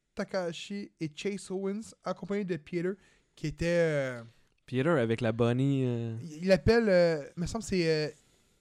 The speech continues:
Speaker 1: The Asian Latina.
Speaker 2: <laughs> Ouais, je comprends le, le
Speaker 1: Euh, ouais, accompagné dans un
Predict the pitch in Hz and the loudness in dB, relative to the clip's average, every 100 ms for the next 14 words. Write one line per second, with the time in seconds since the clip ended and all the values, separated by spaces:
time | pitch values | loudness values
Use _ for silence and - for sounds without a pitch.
0 | - 143 - 202 220 180 214 214 208 196 | -14 -12 -2 0 0 0 -4 -4 -6 -6
1 | 185 175 - 165 160 - - - - - | -6 -6 -8 -10 -12 -16 -20 -20 -18 -2
2 | 156 - 160 - - _ _ _ _ _ | -2 0 -2 -2 -6 _ _ _ _ _
3 | 135 156 117 - 123 139 131 113 113 113 | -4 0 0 2 2 4 4 2 -2 -8
4 | 135 _ _ _ _ _ _ _ _ _ | -14 _ _ _ _ _ _ _ _ _
5 | _ _ - 156 196 233 240 240 240 247 | _ _ -8 -2 0 0 -2 -2 -2 -4
6 | 247 254 254 175 208 220 247 233 190 196 | -4 -4 -6 -6 -4 -2 -2 -2 -2 -2